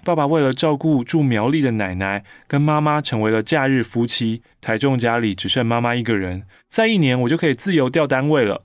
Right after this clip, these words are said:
但我不知道能否再有这么适合自己的职务，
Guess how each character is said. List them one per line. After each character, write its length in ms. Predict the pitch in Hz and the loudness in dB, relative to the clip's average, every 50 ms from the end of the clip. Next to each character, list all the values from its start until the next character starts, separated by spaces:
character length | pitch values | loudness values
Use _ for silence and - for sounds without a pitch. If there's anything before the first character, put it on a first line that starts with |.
| _ - | _ -8
但 120 | - 156 | -4 -2
我 100 | 139 113 | -2 -2
不 120 | 98 - 131 | -2 -4 -4
知 160 | 127 139 131 | -4 -4 -2
道 220 | 139 147 135 127 | 0 0 0 0
能 220 | 110 107 104 117 127 | 0 0 -2 -2 -2
否 220 | - 127 107 92 | -2 -2 -2 -2
再 160 | 92 - 147 | -2 -2 0
有 100 | 135 110 | 0 0
这 140 | 101 - 160 | 0 0 0
么 100 | 143 127 | 0 0
适 220 | 120 - - 170 151 | 0 0 0 0 0
合 220 | 131 - 113 113 | 0 -2 -4 -2
自 120 | 113 151 | 0 -2
己 60 | 135 104 | -2 -2
的 100 | 101 98 | -2 -4
职 280 | 95 - - 98 98 | -4 -4 -2 -2 0
务， 260 | 110 135 143 120 - | 2 2 2 2 0